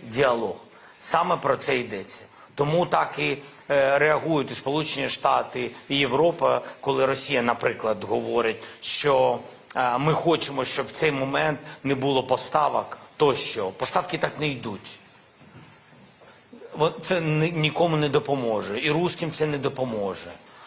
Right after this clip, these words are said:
Зупиниться які поставки? Вони вже місяці є в Європі. Та чи інша техніка, та чи інша зброя. Це не є секретом навіть для русських. Вони це розуміють. Тобто те, що вийшло ще півроку назад зі Сполучених Штатів Америки,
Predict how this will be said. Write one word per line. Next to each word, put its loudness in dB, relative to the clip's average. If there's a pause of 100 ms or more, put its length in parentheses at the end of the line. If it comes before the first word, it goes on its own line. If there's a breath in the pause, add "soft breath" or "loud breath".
(120)
Зупиниться 0
які -2
поставки? 0
Вони -2
вже 2
місяці 0
є -2
в -4
Європі. -4 (220 loud breath)
Та 2
чи 0
інша 0
техніка, -2
та 0
чи -2
інша -4
зброя. 0 (200 loud breath)
Це 0
не -2
є 2
секретом 0
навіть -2
для 2
русських. -4 (200 loud breath)
Вони 0
це 2
розуміють. -4 (260 loud breath)
Тобто 0
те, 0
що 2
вийшло 0
ще 2
півроку 2
назад 2
зі -4
Сполучених -4
Штатів 0
Америки, 0